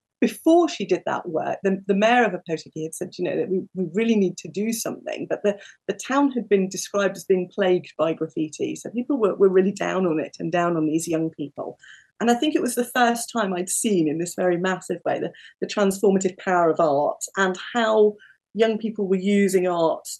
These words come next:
to negotiate their adolescence and bicultural identity. And that really changed my thinking about lots of things. It made me think about this writing career that I'd always seen as very separate to my medical practice.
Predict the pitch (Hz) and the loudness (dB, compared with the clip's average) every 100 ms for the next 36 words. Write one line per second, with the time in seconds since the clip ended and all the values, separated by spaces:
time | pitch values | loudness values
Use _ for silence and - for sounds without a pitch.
0 | - 202 175 180 180 175 - 160 151 156 | -4 -2 0 2 0 0 0 0 0 -2
1 | 156 156 156 156 151 - - 151 - 156 | 0 0 0 0 -2 -4 -8 -10 -8 -8
2 | 143 - 160 - 160 - 156 143 143 143 | -6 -4 -4 -2 -6 -6 -6 -2 -2 -4
3 | 139 - 160 - - - - - - 202 | -6 -8 -12 -12 -12 -18 -20 -20 -4 0
4 | 220 - 208 233 240 240 - 226 208 196 | 0 0 0 4 6 4 2 0 0 -2
5 | 190 180 160 156 147 - - - - 147 | -6 -4 -6 -6 -6 -8 -6 -8 -4 -4
6 | - - - 147 147 - 175 165 170 - | -6 -12 -6 -6 -6 -4 -2 -2 -6 -4
7 | 180 156 - - - _ _ - 190 180 | -2 -2 -4 -14 -20 _ _ -6 0 2
8 | 175 160 - - 180 233 254 247 240 240 | 2 0 -4 -2 0 2 2 2 2 2
9 | 214 208 196 190 165 160 160 - - 170 | 4 4 2 -2 -2 0 0 -2 -2 0
10 | 165 156 139 156 - 247 - 247 - - | -2 -2 -2 0 -2 -4 -4 -2 -2 -6
11 | - 214 202 202 196 196 196 208 202 - | -6 -2 0 0 -2 -4 -4 -2 -4 -4
12 | 196 185 | -6 -6